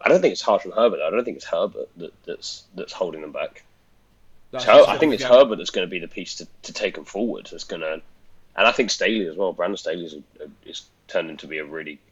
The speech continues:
Speaker 1: great head coach for them, and he's just got a
Speaker 2: Is
Speaker 1: lot of
Speaker 2: he?
Speaker 1: energy. Yeah, I like
Speaker 2: But,
Speaker 1: him.
Speaker 2: but
Speaker 1: I think he's like, you know, the new Sean McVay, if you want. He's, he's, like, fun, he's young, and he's, I think he's, he's interesting as a head coach. And, you know,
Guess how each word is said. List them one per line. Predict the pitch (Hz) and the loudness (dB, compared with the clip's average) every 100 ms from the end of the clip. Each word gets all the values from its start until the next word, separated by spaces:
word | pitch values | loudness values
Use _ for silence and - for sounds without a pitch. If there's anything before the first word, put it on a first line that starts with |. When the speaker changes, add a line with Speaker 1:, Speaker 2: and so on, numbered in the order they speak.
| _ - | _ -16
Speaker 1:
great | 92 82 - | -10 -8 -8
head | 80 - | -10 -10
coach | 90 - | -10 -10
for | - | -10
them, | 80 78 _ - | -10 -12 _ -12
and | 82 | -10
he's | 85 | -10
just | 92 - - | -10 -8 -4
got | - | -4
a | |
Speaker 2:
Is | |
Speaker 1:
lot | 85 | -4
of | |
Speaker 2:
he? | 87 | -4
Speaker 1:
energy. | 87 85 87 - _ _ _ _ _ _ _ _ | -4 -4 -6 -8 _ _ _ _ _ _ _ _
Yeah, | - 262 339 208 | 2 4 6 4
I | |
like | 98 80 | 4 0
Speaker 2:
But, | 104 | 2
Speaker 1:
him. | 151 185 - - | 0 0 -10 -12
Speaker 2:
but | 127 | -10
Speaker 1:
I | - | -4
think | 175 | -2
he's | 135 | 4
like, | 123 98 - - | 8 8 6 -6
you | 107 | 0
know, | 95 | 0
the | 87 | 0
new | 98 101 98 95 _ _ _ _ _ | -2 -2 -2 -4 _ _ _ _ _
Sean | - - 104 | -6 -2 -2
McVay, | 90 78 98 104 | -2 0 0 0
if | - | -4
you | 80 | -8
want. | 80 - | -8 -10
He's, | 92 - | -16 -14
he's, | 90 92 | -12 -8
like, | 95 87 - | -4 -4 -6
fun, | - - 98 92 82 | -10 0 0 0 -6
he's | 78 | -8
young, | 82 85 80 | -4 -4 -4
and | 78 | -10
he's, | 76 - | -12 -12
I | 80 | -12
think | - 92 | -10 -12
he's, | 87 - - | -12 -14 -16
he's | 92 90 | -12 -8
interesting | 98 98 - 76 | -8 -10 -14 -14
as | 76 | -14
a | |
head | 78 | -14
coach. | 76 78 - - _ _ - | -12 -12 -12 -20 _ _ -4
And, | 107 120 - | -2 -2 -6
you | - | -4
know, | 95 | -4